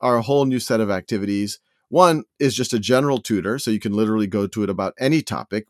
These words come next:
well beyond anything that Khan Academy, you know, Khan, Khan, we have fifty or sixty <laughs> courses on Khan Academy or the subject areas, but even if you wanna go into subject area that we don't cover on Khan Academy, this tutor will help. But once again, it helps in a similar way. And,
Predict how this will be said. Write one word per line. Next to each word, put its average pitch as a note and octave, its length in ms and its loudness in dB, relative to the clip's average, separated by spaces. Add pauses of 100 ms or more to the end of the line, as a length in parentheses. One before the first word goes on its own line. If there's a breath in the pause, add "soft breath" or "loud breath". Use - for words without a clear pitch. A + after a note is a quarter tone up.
well F#3 320 4
beyond C#3 360 2
anything B2 360 0
that G2 140 -6
Khan G#2+ 180 -2
Academy, F#2+ 560 -4 (100)
you - 80 -20
know, E2+ 80 -20
Khan, E3+ 140 -6 (160)
Khan, D#3 180 -2
we D3+ 140 2
have F3+ 260 2 (400)
fifty E3 260 2
or C3 60 2
sixty - 280 -4
<laughs> - 80 -4
courses C#3+ 300 2
on B2 140 0
Khan B2+ 240 0
Academy A#2 320 2
or G#2 80 2
the F#2 80 -6
subject A#2+ 400 -2
areas, A2+ 400 2 (480 soft breath)
but B2+ 100 6
even E3 180 6
if E3+ 120 -2
you D#3 80 2
wanna C#3 200 2
go B2 140 2
into A2+ 160 0
subject A2 340 -2
area A2 200 2
that G2+ 140 -2
we G#2 120 0
don't G#2+ 260 0
cover G#2+ 240 -2
on G#2 100 -2
Khan G2 200 -4
Academy, G2 320 -4
this G#2 320 -4
tutor G#2 340 -4
will F2+ 180 -4
help. C#3+ 340 -2
But A#2+ 80 -4
once C3 160 -2
again, B2+ 140 -2
it - 120 -6
helps - 380 0
in B2 120 -6
a A2 60 0
similar G#2 420 0
way. F#2 340 0 (580 soft breath)
And, D#3+ 160 0